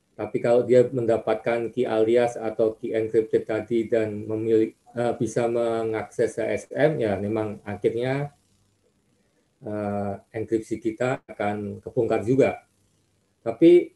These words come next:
H S M ini tidak memiliki interface atau, eh, apa ya, eh, antar muka yang banyak sehingga,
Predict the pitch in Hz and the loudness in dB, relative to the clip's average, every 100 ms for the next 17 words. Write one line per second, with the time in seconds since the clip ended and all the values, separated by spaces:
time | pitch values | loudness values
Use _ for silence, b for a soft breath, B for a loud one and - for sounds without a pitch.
0 | _ - 139 123 147 131 147 143 147 180 | _ -2 0 0 2 0 2 2 2 2
1 | 202 180 - 143 - - 127 127 127 123 | 2 0 -2 2 2 2 0 0 2 0
2 | 123 156 165 143 135 127 127 123 - 147 | 0 0 0 0 -2 -2 -2 -2 4 6
3 | 147 147 - 110 110 117 110 107 104 - | 6 4 -6 -4 -2 0 0 0 -4 -8
4 | 110 98 98 101 98 110 98 92 _ _ | -6 -4 -4 -6 -6 -4 -2 -4 _ _
5 | _ _ _ _ _ - 110 110 107 110 | _ _ _ _ _ -10 -6 -4 -6 -8
6 | _ - 123 120 123 123 131 - 160 135 | _ -8 -6 -2 -2 0 -2 0 -2 2
7 | 120 120 104 107 101 104 147 - _ - | 2 0 -2 -2 0 -2 -2 -4 _ -2
8 | 123 117 113 110 127 156 156 | 0 2 0 0 2 2 -2